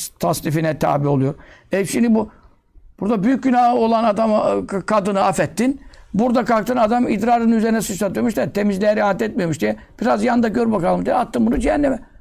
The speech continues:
Bu nasıl iştir? Nasıl soruyabilirsin? Sen sorma haddin mi? Bu da Ehl-i Sünnet itikadının metnidir. A-, o Akaid-i Nesefiye'nin metnine geçiyor. "Ve yecuzul ikabu ale's sahireti vel afu anil kebireti."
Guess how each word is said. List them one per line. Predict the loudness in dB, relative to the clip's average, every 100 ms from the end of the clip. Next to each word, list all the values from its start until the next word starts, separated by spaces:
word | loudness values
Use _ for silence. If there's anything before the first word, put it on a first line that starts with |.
| -10
Bu | -2
nasıl | 0 0 -2
iştir? | -4 -8 -8 -18 -18 -18 -4
Nasıl | 2 2 4
soruyabilirsin? | 4 4 4 4 2 0 0
Sen | 0 -2
sorma | 0 0 4 4
haddin | 4 0
mi? | 0 2 2 -2 -14 _ -20 _ _ _ _ _ _ -20 -6
Bu | -2 2
da | 4
Ehl-i | 4
Sünnet | 2 2 0 0
itikadının | -2 0 0 0 0 0
metnidir. | 0 0 -2 -2 -4
A-, | -2 -2
o | 0
Akaid-i | -2 0 -2 0 0 0
Nesefiye'nin | -2 -2 -2 -2 -2 0 -2 -4 -14 _ _ -2
metnine | -2 0 0 2
geçiyor. | 0 -2 -2 -4 -6 -14 -2
"Ve | 0
yecuzul | 2 2 2 2 0 0
ikabu | -2 2 4 4 2
ale's | 0 0 -2
sahireti | -2 0 2 2 0 -2 -4 -8 -8 -2
vel | 0
afu | 0 0 0
anil | 0 0
kebireti." | 0 0 0 -2 -6